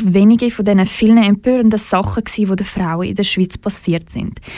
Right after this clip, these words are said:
Das Positive vom Buch ist einmal, dass man sieht beziehungsweise liest, dass sich die Frauen ihre Rechte erkämpft haben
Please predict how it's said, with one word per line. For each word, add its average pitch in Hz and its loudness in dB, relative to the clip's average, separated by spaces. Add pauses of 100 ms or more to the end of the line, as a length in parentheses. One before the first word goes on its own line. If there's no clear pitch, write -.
(220)
Das - -6
Positive 247 -2
vom 226 4
Buch 220 0
ist 220 -2
einmal, 202 2 (140)
dass 208 0
man 202 2
sieht 214 -2
beziehungsweise 214 -2
liest, 190 0 (320)
dass 247 -4
sich 262 0
die 262 0
Frauen 202 0
ihre 190 2
Rechte 180 -4
erkämpft 196 -2
haben 262 2